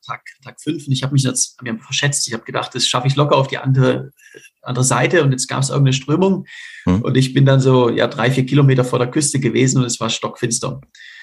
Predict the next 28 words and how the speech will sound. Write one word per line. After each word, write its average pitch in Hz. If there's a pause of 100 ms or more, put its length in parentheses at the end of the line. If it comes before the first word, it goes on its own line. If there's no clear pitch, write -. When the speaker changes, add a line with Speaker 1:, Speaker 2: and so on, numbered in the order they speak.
Speaker 2:
Mhm. 90 (180)
Speaker 1:
Und, 113
äh, 110
ja, 120
ich 131
konnte 147
natürlich 139
die, 127
die 123
Schatten 143
der 135
Berge 135
am 131
Land 131
sehen, 165
auf, 131
weil 107
ich 139
wusste, 139
in 120
welche 131
Richtung 143
ich -
schwimme, 160
aber 131
man 127
kann's 135
vom, 127